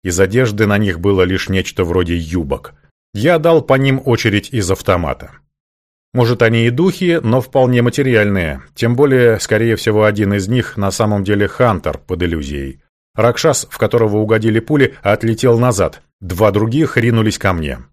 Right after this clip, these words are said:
Быстро. Быстрее оборотни, однако те делали нечто подобное, и тренировки с ними неплохо меня подготовили.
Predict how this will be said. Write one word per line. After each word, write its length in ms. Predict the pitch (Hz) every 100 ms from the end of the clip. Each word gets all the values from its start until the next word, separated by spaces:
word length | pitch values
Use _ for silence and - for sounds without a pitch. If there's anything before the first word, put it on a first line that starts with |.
| _
Быстро. 600 | 92 90 107 - 71 - -
Быстрее 540 | 104 117 127 135 143
оборотни, 520 | 147 147 98 82 -
однако 400 | 90 95 104 104
те 180 | 110 123
делали 380 | 113 117 117 113
нечто 320 | 113 113 -
подобное, 560 | - 131 170 143 139 131
и 100 | 135
тренировки 640 | 135 117 117 117 139 -
с 140 | 123 123
ними 160 | 120
неплохо 500 | 110 110 120 131 -
меня 280 | 120 104 98
подготовили. 680 | 101 95 98 85 67 64 58